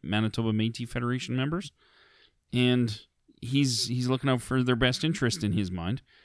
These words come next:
But let's, let's not mince words. I mean, he's not looking out for people in Saskatchewan or Alberta, or he really could, doesn't appear to give much,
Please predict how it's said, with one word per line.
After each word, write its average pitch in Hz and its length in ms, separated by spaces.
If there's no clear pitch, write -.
But 123 160
let's, 135 300
let's 147 200
not 131 220
mince 113 360
words. 127 320
I 110 40
mean, 110 160
he's 110 200
not 110 200
looking 104 300
out 104 160
for 90 460
people 98 280
in 95 80
Saskatchewan 90 640
or 87 140
Alberta, 90 400
or 90 360
he 113 360
really 107 380
could, 98 340
doesn't 92 220
appear 104 240
to 98 80
give 95 240
much, - 540